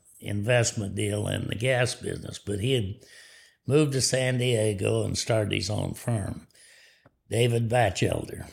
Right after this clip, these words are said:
So poor David was the one that had to go over and tell Marge she'd just been <laughs> replaced.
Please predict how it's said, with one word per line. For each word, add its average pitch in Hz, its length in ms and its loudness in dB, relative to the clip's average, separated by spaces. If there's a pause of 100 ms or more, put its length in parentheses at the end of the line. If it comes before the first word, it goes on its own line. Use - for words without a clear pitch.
(520)
So 101 200 -4
poor 160 300 6
David 120 520 4
was 95 220 0
the 104 80 2
one 104 380 2
that 95 160 0
had 104 280 2
to 98 80 -2
go 104 140 0
over 95 560 0 (560)
and 87 160 -2
tell 107 220 2
Marge 95 480 0
she'd 92 280 -4
just 95 300 -4
been 95 220 -4
<laughs> - 60 -4
replaced. - 840 -2